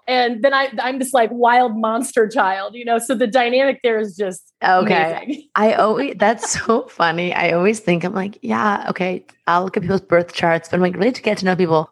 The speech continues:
Speaker 2: we should really look at, like, yeah, who raised you? What were the
Speaker 1: Yeah.
Speaker 2: zodiac
Speaker 1: <laughs>
Speaker 2: signs? What were the birth charts that raised you? 'Cause I always think of that people. Okay, so Virgo raised you, bringing this up out of you. And then once you decided to go, like, "Okay, I'm gonna make this my business,"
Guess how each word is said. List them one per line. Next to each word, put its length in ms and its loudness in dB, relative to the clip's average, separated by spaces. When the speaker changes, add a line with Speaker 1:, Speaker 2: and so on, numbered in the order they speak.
Speaker 2:
we 120 2
should 180 0
really 160 4
look 160 2
at, 60 -6
like, 220 -6
yeah, 180 0
who 260 2
raised 400 2
you? 140 -4
What 180 0
were 100 -8
the 60 2
Speaker 1:
Yeah. 60 2
Speaker 2:
zodiac 540 2
Speaker 1:
<laughs> 140 -8
Speaker 2:
signs? 380 0
What 140 4
were 100 4
the 80 4
birth 340 0
charts 280 0
that 160 0
raised 420 0
you? 460 0
'Cause 320 0
I 160 0
always 380 2
think 200 -10
of 120 -16
that 160 -6
people. 200 -4
Okay, 180 0
so 220 -6
Virgo 440 0
raised 400 0
you, 320 -2
bringing 300 2
this 120 -2
up 120 -4
out 220 2
of 80 -4
you. 300 2
And 160 2
then 120 0
once 220 0
you 60 -2
decided 460 2
to 100 -4
go, 420 2
like, 260 2
"Okay, 180 -2
I'm 80 -2
gonna 160 2
make 260 2
this 160 -6
my 100 -2
business," 840 -4